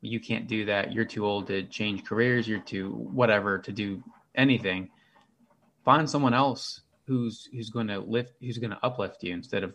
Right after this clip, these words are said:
instead of bring you down. Find someone else who's going to encourage you to try different things in a responsible way. Like, if I told you tomorrow, like, "Hey, I'm going to start training for the Olympics," uh,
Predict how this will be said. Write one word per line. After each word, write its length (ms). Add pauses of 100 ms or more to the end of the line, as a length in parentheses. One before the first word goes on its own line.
(120)
instead 240
of 80
bring 180
you 100
down. 320
Find 220
someone 220
else 240
who's 120
going 260
to 160
encourage 560
you 80
to 80
try 240
different 380
things 340
in 160
a 100 (120)
responsible 680
way. 300 (800)
Like, 180
if 100
I 120
told 320
you 120
tomorrow, 560
like, 120
"Hey, 280 (200)
I'm 200
going 160
to 60
start 200
training 320
for 100
the 120
Olympics," 600 (1040)
uh, 400